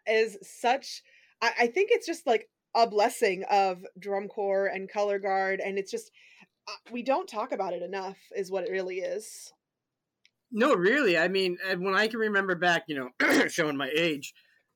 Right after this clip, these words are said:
Speaker 2: a lot of the Canadian corps that I competed against and saw were always in a costume. It wasn't, like, a uniform like in, in the States were. And I always thought that was cool. Like, I could never guess who they were 'cause it was a costume, not a uniform.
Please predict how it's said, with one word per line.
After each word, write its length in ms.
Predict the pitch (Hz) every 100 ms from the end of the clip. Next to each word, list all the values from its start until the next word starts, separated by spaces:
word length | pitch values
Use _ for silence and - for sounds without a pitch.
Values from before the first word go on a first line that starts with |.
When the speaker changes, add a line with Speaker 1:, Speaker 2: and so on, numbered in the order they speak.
| _
Speaker 2:
a 80 | 170
lot 280 | 165 170 220
of 40 |
the 80 | 240
Canadian 520 | - 214 196 226 196
corps 280 | 175 208 208
that 160 | 175 151
I 200 | 156 165
competed 500 | 175 156 160 175 190
against 420 | 202 214 220 - 165
and 320 | 165 151 147
saw 600 | - - 151 156 214 294 _ _ _ _ -
were 160 | 185 202
always 320 | 220 240 202
in 100 | 202
a 80 | 175
costume. 580 | - 185 226 - 143 _ _ -
It 120 | 170
wasn't, 400 | 160 208 208 196
like, 240 | 185 175 175
a 80 | 170
uniform 960 | 156 143 170 214 170 - 185 202 147
like 240 | 143 143 127 -
in, 220 | 160 143
in 140 | 156 147
the 80 |
States 440 | 139 - 180 185 -
were. 260 | 139 101 - - _ _ _ _ _
And 100 | 156
I 80 | 170
always 180 | 233 175
thought 160 | 180 170
that 140 | 156
was 140 | 147
cool. 340 | - 190 196 139
Like, 200 | 127 131 -
I 120 | 151
could 180 | 147 170
never 360 | 180 180 170
guess 420 | 139 165 175 170
who 160 | - 190
they 160 | 175 151
were 320 | 165 220 175
'cause 160 | -
it 100 | 156
was 180 | 151 147
a 80 | 147
costume, 460 | - 175 202 - 143
not 140 | 147
a 60 | 147
uniform. 680 | 151 170 190 151 120 107